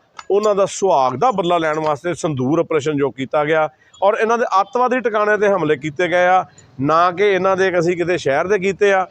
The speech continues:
ਨਾ ਕਿਸੇ ਅਸੀਂ ਕਿਤੇ ਦੁਕਾਨ ਦੇ ਕੀਤੇ, ਨਾ ਕਦੇ ਅਸੀਂ ਕਿਤੇ ਸੈਨਾ ਦੇ ਕੀਤੇ ਆ। ਇਹਨਾਂ ਉਹ ਅੱਤਵਾਦੀਆਂ ਟਿਕਾਣਿਆਂ 'ਤੇ ਹੀ ਹਮਲੇ ਕੀਤੇ ਗਏ ਆ। ਉਸ ਤੋਂ ਬਾਅਦ ਫਿਰ ਇਹਨੇ ਪੁੰਛ ਦੇ ਵਿੱਚ ਜਾ ਕੇ ਸਾਡੇ ਗੁਰਦੁਆਰਾ ਸਾਹਿਬ ਦੇ ਉੱਤੇ ਹਮਲਾ ਕਰਕੇ ਉੱਥੇ ਤੇਰਾਂ ਜਿਹੜੇ ਆ ਸ਼ਹੀਦ ਕੀਤੇ ਗਏ। ਉਹਦੇ ਵਿੱਚ ਸਾਡੇ ਰਾਗੀ ਸਿੰਘ ਰਾਗੀ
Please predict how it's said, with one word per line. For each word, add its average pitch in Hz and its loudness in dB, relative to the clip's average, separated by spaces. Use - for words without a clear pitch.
ਨਾ 170 2
ਕਿਸੇ 180 0
ਅਸੀਂ 180 0
ਕਿਤੇ 170 -2
ਦੁਕਾਨ 147 -2
ਦੇ 180 0
ਕੀਤੇ, 175 -2
ਨਾ 165 0
ਕਦੇ 170 0
ਅਸੀਂ 175 0
ਕਿਤੇ 190 0
ਸੈਨਾ 147 0
ਦੇ 143 0
ਕੀਤੇ 127 -4
ਆ। 113 -2
ਇਹਨਾਂ 214 2
ਉਹ 214 2
ਅੱਤਵਾਦੀਆਂ 220 0
ਟਿਕਾਣਿਆਂ 180 0
'ਤੇ 226 2
ਹੀ 220 4
ਹਮਲੇ 170 0
ਕੀਤੇ 160 -4
ਗਏ 190 4
ਆ। 196 2
ਉਸ 208 0
ਤੋਂ 254 2
ਬਾਅਦ 233 2
ਫਿਰ 233 2
ਇਹਨੇ 240 2
ਪੁੰਛ 247 2
ਦੇ 233 4
ਵਿੱਚ 214 2
ਜਾ 175 2
ਕੇ 175 -2
ਸਾਡੇ 165 2
ਗੁਰਦੁਆਰਾ 202 2
ਸਾਹਿਬ 214 0
ਦੇ 185 0
ਉੱਤੇ 190 -2
ਹਮਲਾ 156 0
ਕਰਕੇ 160 0
ਉੱਥੇ 196 0
ਤੇਰਾਂ 214 4
ਜਿਹੜੇ 180 0
ਆ 165 2
ਸ਼ਹੀਦ 160 0
ਕੀਤੇ 214 -2
ਗਏ। 190 2
ਉਹਦੇ 185 2
ਵਿੱਚ 175 -2
ਸਾਡੇ 156 -2
ਰਾਗੀ 151 -2
ਸਿੰਘ 156 -2
ਰਾਗੀ 170 -2